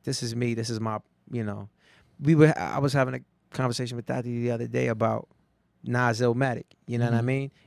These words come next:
Speaker 1: And thinking about it in my mind in comparison to another record, you know? I look back now and the lessons that I learned from Nas Illmatic,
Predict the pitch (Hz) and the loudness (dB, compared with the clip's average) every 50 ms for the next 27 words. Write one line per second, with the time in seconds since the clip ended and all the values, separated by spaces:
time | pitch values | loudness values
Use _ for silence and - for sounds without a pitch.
0 | _ - 120 107 - 139 127 131 131 127 117 113 131 127 127 120 123 120 - _ | _ -10 -8 -4 -2 0 0 2 2 2 6 6 8 8 8 6 2 -6 -10 _
1 | _ - - 135 123 120 117 117 127 147 151 143 135 131 127 - _ - - 120 | _ -6 -2 0 0 2 2 2 2 4 4 4 2 0 -2 -4 _ -12 -8 -6
2 | - 107 - 127 127 123 - 139 117 - 127 117 120 131 143 135 120 110 107 107 | -4 0 2 4 4 4 2 -2 -4 -2 0 0 2 2 2 2 0 -2 -4 -6
3 | - - - - - - 117 113 117 127 143 156 - _ - - - - 156 190 | -12 -12 -18 -20 -14 -10 -8 -6 -6 -6 -6 -8 -10 _ -20 -6 2 6 8 10
4 | 220 202 143 - 196 208 190 - 160 151 151 143 143 147 139 139 131 131 165 190 | 10 10 10 10 8 8 8 6 6 6 6 6 6 4 4 4 4 4 4 4
5 | - 214 196 170 175 160 156 151 147 147 156 165 185 202 202 - - 135 135 139 | 4 2 2 4 6 6 6 6 6 6 4 4 4 2 -2 -2 -2 0 0 2
6 | 147 143 135 143 139 139 143 156 175 185 208 226 | 2 2 2 2 2 2 2 0 0 -2 -4 -8